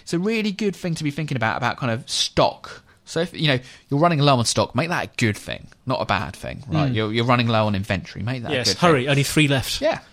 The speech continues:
Speaker 1: exactly.
Speaker 2: Are you,
Speaker 1: Even
Speaker 2: are
Speaker 1: if
Speaker 2: you
Speaker 1: you
Speaker 2: allowed
Speaker 1: only
Speaker 2: to
Speaker 1: bought
Speaker 2: lie?
Speaker 1: three.
Speaker 2: Are you allowed to lie there, Kelvin?
Speaker 1: <sighs> I, I
Speaker 2: It's an
Speaker 1: wouldn't
Speaker 2: ethics
Speaker 1: recommend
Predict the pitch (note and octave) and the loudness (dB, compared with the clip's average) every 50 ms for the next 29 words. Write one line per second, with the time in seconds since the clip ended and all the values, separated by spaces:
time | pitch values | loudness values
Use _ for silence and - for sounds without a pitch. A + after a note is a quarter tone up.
0 | - - D#3 - G3+ - - - D#2 C#2 - - - - - - - - - - | -10 -8 -4 -2 -2 -4 -4 -6 -10 -12 -12 -14 -16 -14 -14 -14 -14 -8 -2 2
1 | D#3+ D#3 G#3 B3 - G3 G#3+ G#3+ A3 A3 - D#3+ G#3 G3+ A3 A3 A3 G#3 C3+ A2 | 4 6 6 8 6 8 8 8 8 8 8 8 8 8 8 8 8 8 6 4
2 | A2 - D#3+ F#3 G3 G3+ G3 F#3+ G3 G3+ F#3+ F#3+ F#3 G3+ G#3+ G3 C3+ A2 G#2+ - | 4 4 4 6 8 8 8 8 6 6 6 6 6 6 6 6 4 2 2 2
3 | C#3 A#2+ G#2 A2 A2 - - - - - - - - - - D#3+ - G2+ - - | 2 2 2 0 -2 -4 -6 -6 -4 -4 -2 -2 -2 -2 0 0 0 2 4 6
4 | C#3+ D3+ E3 F3 G#3 - - F3 C3+ B2 A2+ A2 | 8 8 10 10 8 8 8 8 8 8 8 8